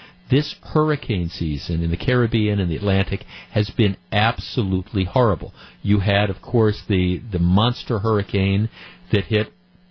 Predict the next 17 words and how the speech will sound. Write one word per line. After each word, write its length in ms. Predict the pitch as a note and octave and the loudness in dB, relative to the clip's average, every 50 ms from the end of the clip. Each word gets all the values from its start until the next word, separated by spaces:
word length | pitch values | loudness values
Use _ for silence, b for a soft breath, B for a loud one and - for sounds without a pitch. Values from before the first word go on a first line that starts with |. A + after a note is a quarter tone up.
| _ _ _ _ _ _ _ _ _ - | _ _ _ _ _ _ _ _ _ -10
Houston. 560 | - - A#2 A#2 G#2+ - - - G#2+ C#3 E3+ - _ _ b b b b b _ _ _ | -2 2 2 2 2 2 0 -2 -2 -2 -4 -8 _ _ b b b b b _ _ _
You 180 | - G#2+ G#2+ A2 | 0 2 2 2
had 580 | G2 G2+ G#2+ G#2 G#2 G#2 G#2 G#2+ G#2+ G#2+ - A#2 | 2 2 2 2 2 2 2 0 0 -2 -6 -4
the 200 | G2+ G2 F#2+ E2+ | -2 -2 0 0
hurricane 920 | - - C3 B2+ B2 - - - A2 A2 A2 A2 A2 A2 A2+ A2 A2 - B2 | 0 2 2 2 2 0 -2 -2 0 0 2 2 2 2 2 0 -2 0 0
that 160 | G2+ G2 - | 0 0 0
hit 300 | - - A2+ A2 - - - _ _ - - - - - | 0 0 -2 -2 -2 -6 -14 _ _ -20 -20 -20 -10 -6
Florida. 600 | - C3 C3 C#3 C#3+ C3+ A2+ F#2 E2+ G2 C3+ F#3 - _ _ _ _ _ _ _ _ _ _ _ - - _ - - - | -2 2 2 2 2 2 0 -2 -2 -2 -4 -4 -8 _ _ _ _ _ _ _ _ _ _ _ -20 -20 _ -20 -20 -6
It 60 | - - | -2 0
was 100 | - - | 0 0
bad, 440 | - - C3 E3 D#3 G2 F#2 A#2 - B B B B B B | 0 0 2 2 2 0 -2 -4 -6 B B B B B B
could 200 | - - C#3+ C#3 | -2 0 0 0
have 80 | C3+ A#2+ | 0 0
been 140 | C3+ A#2+ A2 | -2 -2 -2
a 40 | |
lot 300 | G#2 G#2 G2+ G#2 G#2 - | 0 0 0 -2 -2 -2
worse. 340 | B2 G2+ G2+ G#2 G#2 - - | 0 0 2 0 0 -2 -8